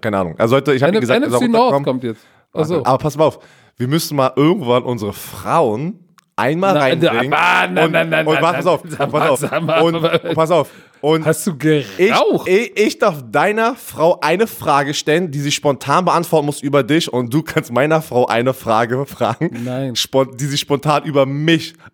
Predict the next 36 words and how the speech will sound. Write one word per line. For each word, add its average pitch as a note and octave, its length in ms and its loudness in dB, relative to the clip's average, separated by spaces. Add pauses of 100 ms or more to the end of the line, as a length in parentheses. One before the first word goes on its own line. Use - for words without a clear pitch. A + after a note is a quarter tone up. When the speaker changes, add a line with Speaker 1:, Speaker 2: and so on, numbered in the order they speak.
Speaker 1:
an-, A#2 180 -2
beantworten A#2+ 460 -2
muss. G2 320 -10
Ohne G#3 320 4
dass F#3+ 100 4
Speaker 2:
Ja, F#3 140 4
Speaker 1:
wir F3 80 0
da E3 100 4
Speaker 2:
du E3 80 -2
kannst, F3 220 0
Speaker 1:
irgendwie E3+ 180 -2
Speaker 2:
du F3 100 -2
kannst A3 400 -2
ja, G#3+ 320 2 (400)
Speaker 1:
Alter, D3+ 260 0 (180)
Speaker 2:
wenn - 20 0
wir G3 140 4
Speaker 1:
das D#3 240 0
Speaker 2:
vorbei, E3+ 400 2
wenn E3+ 180 0
der F3 140 2
Podcast, D#3+ 580 -2
wenn F3 80 0
wir F3+ 80 -2
den E3 140 2
aufgenommen D3 440 2
haben, A2 180 -2 (340)
geh C#3+ 140 0
ich B2 60 0
mal A#2 140 0
runter, D#3+ 480 0 (320)
nimm C#3 220 0
mein F#3+ 180 2
Telefon D#3+ 760 0 (500)
und, D3 240 -2 (100)
äh, C#3 100 -14